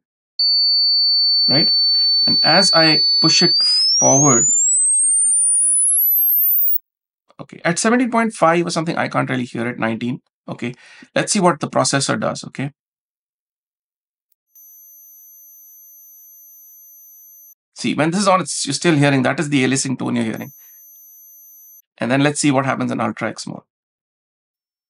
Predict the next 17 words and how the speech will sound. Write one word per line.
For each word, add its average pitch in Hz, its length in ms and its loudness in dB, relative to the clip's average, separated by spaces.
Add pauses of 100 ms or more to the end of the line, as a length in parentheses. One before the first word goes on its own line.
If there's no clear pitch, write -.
(580)
It's 123 140 -6
gone. 180 260 2 (240)
<laughs> 160 100 2 (440)
So - 100 -6
it's 143 80 0
cleaned 202 240 2
up 185 100 0
the 139 120 2
aliasing. 117 360 -6 (2750)
With 185 160 6
aliasing 196 360 4
in 170 80 4
extreme 247 520 4
situations, 170 580 2
extreme 170 560 2
high 135 220 0
frequencies 139 720 -2